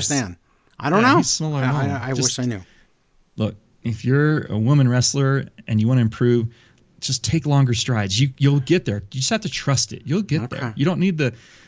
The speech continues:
Speaker 2: have some faith in your feet. You can, you can do it.
Speaker 1: You're stride
Speaker 2: All right.
Speaker 1: splaining to the, to Sky Blue now.
Speaker 2: Stride splaining. Well, someone needs to. I mean,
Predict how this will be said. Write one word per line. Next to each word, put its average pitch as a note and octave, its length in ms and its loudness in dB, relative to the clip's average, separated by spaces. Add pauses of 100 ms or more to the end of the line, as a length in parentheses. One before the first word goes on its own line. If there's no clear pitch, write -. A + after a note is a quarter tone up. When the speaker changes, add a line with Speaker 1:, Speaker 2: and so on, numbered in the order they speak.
Speaker 2:
have F3 140 0
some G3 140 -2
faith E3 380 -2
in C3+ 100 2
your A#2 80 -2
feet. A#2 300 -8 (460)
You C#3+ 120 -2
can, D#3 320 0
you D3+ 80 2
can E3 160 2
do E3 140 4
it. - 160 -4 (180)
Speaker 1:
You're D3 160 2
stride C#3+ 560 2
Speaker 2:
All A2+ 60 0
right. B2 100 2 (140)
Speaker 1:
splaining G#2 220 -4
to A2 120 -6
the, F#2+ 120 -6 (120)
to G2+ 280 -6
Sky G2+ 320 -8
Blue G2 260 -8
now. F2+ 100 -8
Speaker 2:
Stride E2+ 540 -4
splaining. - 500 -6 (340)
Well, C3 120 2
someone F3 400 0
needs A2 220 0
to. B2+ 280 -2
I A#2+ 40 -2
mean, A2 360 0